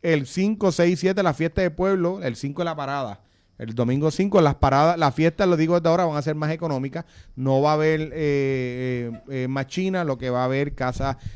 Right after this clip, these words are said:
eh, de brinco. Hay una situación delicada, los presupuestos, Pin. Tú sabes que, que cada rato, eh, eh, ve-, la gobernadora la hizo públicamente, que nos están dando al municipio del área, le quitaron cinco punto seis millones. En estos días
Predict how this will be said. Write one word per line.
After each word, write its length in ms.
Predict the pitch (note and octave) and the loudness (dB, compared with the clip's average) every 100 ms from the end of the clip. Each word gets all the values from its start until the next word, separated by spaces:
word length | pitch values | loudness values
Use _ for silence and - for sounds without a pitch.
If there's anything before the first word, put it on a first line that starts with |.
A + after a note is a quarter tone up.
| - - | -14 -8
eh, 300 | C3 B2 B2 | -2 0 0
de 100 | B2+ | 0
brinco. 460 | C3+ E3+ F3 E3+ E3+ | 0 0 0 0 0
Hay 120 | B2+ | 0
una 160 | B2+ C3 | 0 -2
situación 420 | C#3 C3 D3 C#3+ | -2 -4 -4 -8
delicada, 560 | C#3 A#2+ A#2 C3 D3+ D3 | -8 -10 -10 -10 -10 -10
los 100 | B2+ | -14
presupuestos, 640 | A#2 A2 G#2+ F3 - A2+ | -20 -20 -20 -20 -20 -20
Pin. 260 | C#3+ F3+ B2+ | -18 -20 -20
Tú 60 | - | -20
sabes 240 | A#2+ B2 | -18 -16
que, 220 | C3 A#2 - - - | -18 -20 -20 -20 -20
que 120 | - A2+ | -18 -10
cada 140 | B2+ | -8
rato, 540 | B2 C3+ C#3 C#3 A#2+ A#2 | -4 -4 -2 -2 -2 -2
eh, 640 | A2 G2+ G#2+ G2+ F#2 G2+ | -6 -6 -6 -8 -10 -14
eh, 20 | F#2+ E2+ - A2+ | -16 -20 -20 -6
ve-, 200 | B2 B2 | -2 0
la 100 | B2 | 2
gobernadora 500 | B2+ B2 A#2+ B2 C#3+ | 4 4 4 4 4
la 100 | D3+ | 4
hizo 240 | D3 D#3 C3 | 4 2 4
públicamente, 640 | C#3+ C#3+ C#3 D3 F#3 E3+ | 4 4 0 -6 -8 -8
que 200 | B2 A2+ - - - | -6 -8 -10 -20 -10
nos 180 | B2 A#2+ | -6 -6
están 240 | B2+ C3+ | -6 -6
dando 300 | C#3+ C#3+ C#3+ | -6 -4 0
al 60 | C3 | 2
municipio 360 | B2+ A#2+ A#2+ C#3+ | 2 2 0 4
del 80 | |
área, 160 | C#3+ D#3 | 4 4
le 80 | C#3+ | 0
quitaron 320 | B2+ C3 D3 | -2 -2 -2
cinco 320 | C#3 C#3+ D3 C3+ | -6 -6 -4 -4
punto 200 | C#3+ C3+ | -4 -2
seis 160 | C3+ | -2
millones. 320 | B2+ D3+ F3+ | -2 0 -2
En 60 | C#3 | -2
estos 280 | B2 C#3 B2 | -2 -4 -2
días 280 | C#3 D3 | 2 2